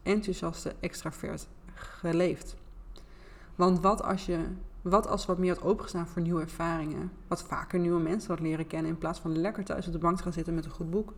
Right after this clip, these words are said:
De onderzoeker en Jessica besloot dat het tijd was om uit haar comfortzone te gaan en een jaar lang als extravert te lezen. Nou, de conclusie, wat je als introvert waarschijnlijk wel verwacht,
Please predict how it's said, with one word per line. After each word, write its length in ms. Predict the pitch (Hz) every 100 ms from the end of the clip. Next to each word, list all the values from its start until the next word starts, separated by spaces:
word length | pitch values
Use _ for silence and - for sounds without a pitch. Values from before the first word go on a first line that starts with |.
| - - - - - - - - -
De 120 | 180
onderzoeker 440 | 196 220 220 262
en 60 | 233
Jessica 320 | 214 220 196
besloot 340 | 185 - 185 196
dat 100 | 185
het 120 | 180
tijd 240 | 165 175
was 20 |
om 140 | 170 -
uit 200 | - 233
haar 140 | 269 240
comfortzone 500 | 233 285 254 185 175
te 120 | 175
gaan 320 | - 165 220 285 -
en 100 | -
een 100 | 175
jaar 200 | 170 180
lang 160 | 190 170
als 120 | 170
extravert 460 | - - - - 165
te 80 | -
lezen. 420 | - - - - - - - - - - - - - - - - - - - - - - -
Nou, 180 | 151 151
de 60 |
conclusie, 880 | 165 190 196 196 185 185 180 175 185 185 -
wat 400 | - 180 175 160
je 80 | -
als 120 | 160
introvert 460 | 170 170 180 175 165
waarschijnlijk 420 | - - 170 160
wel 180 | 160 -
verwacht, 600 | 160 - 180 208 208 -